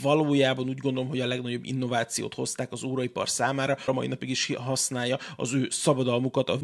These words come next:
magas vízállóság elérésének a céljából. Az ezerkilencszázhatvanháromban kezdtek az autocrossnak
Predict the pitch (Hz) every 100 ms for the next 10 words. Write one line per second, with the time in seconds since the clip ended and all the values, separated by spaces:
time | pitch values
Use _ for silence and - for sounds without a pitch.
0 | 143 135 131 135 127 131 123 117 117 127
1 | 123 127 - 117 117 - 160 165 170 190
2 | 180 - - 135 135 156 190 185 - 156
3 | 151 151 139 139 143 135 143 - 123 127
4 | 143 135 127 - 143 - 156